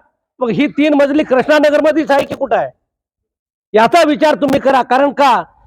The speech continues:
की हे इथं ज-, ज-, ज-, आता जन्मला असेल कुठं, पण इथंच मरणार आहे. परत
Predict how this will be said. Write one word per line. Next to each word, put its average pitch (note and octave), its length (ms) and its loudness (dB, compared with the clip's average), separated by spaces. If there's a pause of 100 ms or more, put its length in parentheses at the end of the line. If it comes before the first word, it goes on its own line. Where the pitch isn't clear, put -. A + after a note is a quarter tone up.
की C4 80 -2
हे C4+ 240 0
इथं B3 320 -2
ज-, A#3+ 60 2
ज-, F#3+ 520 -4
ज-, F3 60 -2
आता G#3+ 280 0
जन्मला C#4+ 420 2
असेल D#4 220 0
कुठं, C4 260 -2
पण C4+ 80 0
इथंच C4+ 220 0
मरणार G3+ 340 -2
आहे. A2 140 -18 (1000)
परत D4 240 4